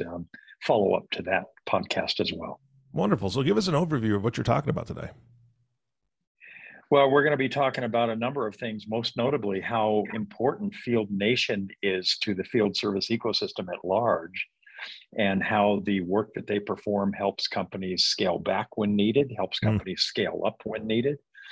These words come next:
Speaker 1: And also, uh, we're gonna talk about all the data that Field Nation collects through its operations and how valuable that is, not only to them, uh, and to the field service community at large, but also to their customers specifically.
Speaker 2: Fantastic. Take it away. Thank you so much.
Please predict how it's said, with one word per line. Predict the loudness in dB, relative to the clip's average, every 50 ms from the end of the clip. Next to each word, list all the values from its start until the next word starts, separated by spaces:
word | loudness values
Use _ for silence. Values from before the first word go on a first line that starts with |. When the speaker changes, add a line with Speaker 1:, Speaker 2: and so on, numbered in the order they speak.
| -18 -20 -20 _ -6
Speaker 1:
And | -2 -2 2 4
also, | 4 4 4 2 2 2 0 0 -2 -2 0 0
uh, | 2 2
we're | 2 0 0
gonna | -2 -2 -4
talk | -2 -2 -2 -2 -2
about | 0 0 2 2 2
all | 0 0 0 2 2
the | 0 -2
data | -4 -2 -2 0 2 2 4 2 2 0 -2 -4
that | -8 -8 -8 -10 -18 _ _ -20 -20 -20 _ _ -4
Field | -2 -2 0 0
Nation | -2 -2 -2 -2 -4 -4
collects | -6 -4 -4 -4 -4 -4 -4 -6 -4
through | -2 0 2 2 2
its | 2 0 0 0
operations | 0 0 0 2 2 4 4 4 2 0 0 0 0 -2 -2 -2
and | -4 -6 -6 -6
how | -4 -4 -4
valuable | -2 0 2 4 4 2 4 4 4 4 4
that | 2 0 2 2
is, | 2 2 0 -4 -12 _ -20 -20 -18 -18 -20 -20 -20 _ -20 _ _ _
not | -4 -2 0
only | 2 2 0
to | 0 -2 0
them, | 4 4 6 6 6 6 4 4 0 -4 -8
uh, | -8 -8 -6 -6
and | -4 -4 -4 -4
to | -2 -2
the | -4 -2
field | 0 0 0 2
service | 2 2 2 2 2 0
community | 0 0 -2 -2 0 0 0 0
at | 0 0
large, | 2 4 4 6 4 4 2 2
but | 0 0
also | 2 2 2 2 0 0 0 -2 -2 -4 -6
to | -4 -4 -4 -4
their | -4 -6 -6 -6 -8 _ -6
customers | -4 -4 -4 -4 -6 -12 -16 -12 -8 -6
specifically. | -6 -6 0 0 0 0 0 -6 -12 -14 -14 -14 -14 -16 _ _ _ _ _ _ _ -4
Speaker 2:
Fantastic. | -2 0 0 0 0 0 2 2 0 0 -2 -8 -6
Take | -2 -2 0 0
it | 2
away. | 2 4 4 4 2 2
Thank | 0 -4 -4 -4
you | -4
so | -4 -2 -2
much. | -2 -2 -4 -8